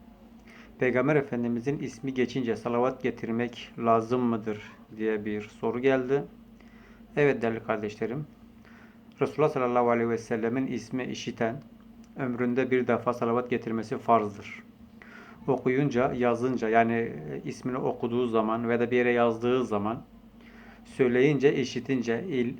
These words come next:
e, ilkinde söylemek vaciptir. Tekrarında ise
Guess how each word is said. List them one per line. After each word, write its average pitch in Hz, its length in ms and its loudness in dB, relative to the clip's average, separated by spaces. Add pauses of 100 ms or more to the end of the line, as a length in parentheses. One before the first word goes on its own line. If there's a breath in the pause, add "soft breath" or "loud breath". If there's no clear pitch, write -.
e, 113 640 2
ilkinde 127 500 2
söylemek 127 720 0 (400)
vaciptir. 131 720 2 (800 loud breath)
Tekrarında 131 560 2
ise 147 400 2